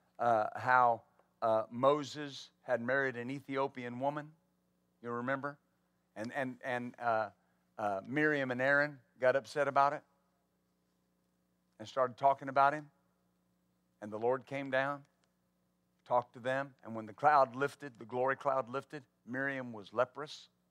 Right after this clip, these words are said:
And Aaron saw it. And they, Moses prayed for her and she was cleansed. But have you ever stopped to think about something? Neither one of them went into the promised land. Miriam was a prophetess.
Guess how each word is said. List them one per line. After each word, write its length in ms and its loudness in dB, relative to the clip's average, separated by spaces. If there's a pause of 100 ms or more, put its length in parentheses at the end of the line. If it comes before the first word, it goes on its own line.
(720)
And 180 -14
Aaron 320 -2
saw 280 4
it. 100 2 (960)
And 100 -16
they, 140 -6 (140)
Moses 500 -2
prayed 260 4
for 200 -6
her 40 -2
and 80 -8
she 140 -14
was 140 -12
cleansed. 560 -4 (1040)
But 120 0
have 220 0
you 80 0
ever 120 -4
stopped 320 -4
to 40 -20
think 240 -8
about 220 -4
something? 400 -12 (840)
Neither 340 0
one 240 -2
of 80 -8
them 220 -6
went 160 -8
into 160 -12
the 80 -20
promised 400 -12
land. 180 -18 (2250)
Miriam 480 0
was 160 -6
a 60 -16
prophetess. 680 2